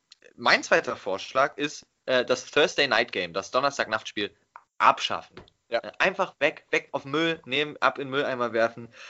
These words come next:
Speaker 1: Ist scheiße, äh, die Spieler hassen das, ähm,
Speaker 2: Mhm.
Speaker 1: äh, die Fans gucken's nicht gerne.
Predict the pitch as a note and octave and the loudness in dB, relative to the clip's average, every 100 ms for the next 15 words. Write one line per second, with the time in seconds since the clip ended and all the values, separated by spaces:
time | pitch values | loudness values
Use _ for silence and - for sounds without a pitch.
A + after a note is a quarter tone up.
0 | - - F3 F3 D#3 D3 D3+ D3+ D3 - | -16 2 4 4 6 4 4 2 2 2
1 | B2+ B2 B2 - - G3 F#3+ F#3 F#3 F#3 | 0 0 0 -4 2 4 4 2 -4 -6
2 | G3 - - - B2+ B2 - A#2 A2 A#2 | -6 -8 -16 -4 -4 -4 -4 -2 -2 -2
3 | B2 B2 D#3 - _ - F3+ - F#3+ E3+ | -4 -2 -4 -4 _ -2 -2 -2 -8 -8
4 | - E3 - C#3 D#3 D#3+ | -8 -6 -2 0 0 -4